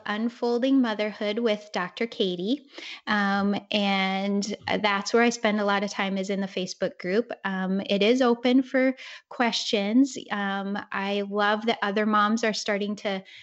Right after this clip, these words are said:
you know, converse with others. It's a fairly new group to, um, you know, gain their comfort in the group, but I'm open to questions. I do a live every week, and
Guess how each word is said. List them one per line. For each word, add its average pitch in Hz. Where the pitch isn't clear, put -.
you 226
know, 202
converse 208
with 214
others. 214
It's 262
a 330
fairly 302
new 302
group 247
to, 208
um, 202
you 208
know, 202
gain 208
their 208
comfort 208
in 214
the 208
group, 202
but 190
I'm 214
open 226
to -
questions. 262
I 214
do 208
a 202
live 196
every 214
week, 226
and 190